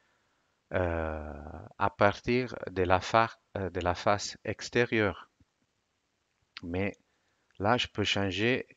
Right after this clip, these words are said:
et dire non, je vais les cinquante millimètres à partir de la face intérieure.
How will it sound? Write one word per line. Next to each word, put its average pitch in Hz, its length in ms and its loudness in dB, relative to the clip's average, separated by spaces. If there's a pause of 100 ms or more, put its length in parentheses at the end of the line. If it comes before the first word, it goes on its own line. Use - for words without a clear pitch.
(440)
et 104 140 -6
dire 92 360 -2
non, 104 220 0 (140)
je 90 160 -10
vais 92 140 0
les 85 120 -4
cinquante 95 440 -4
millimètres 98 760 -2
à - 80 -6
partir 90 480 6
de 90 100 -2
la 85 320 0 (100)
face - 440 -4 (180)
intérieure. 98 800 0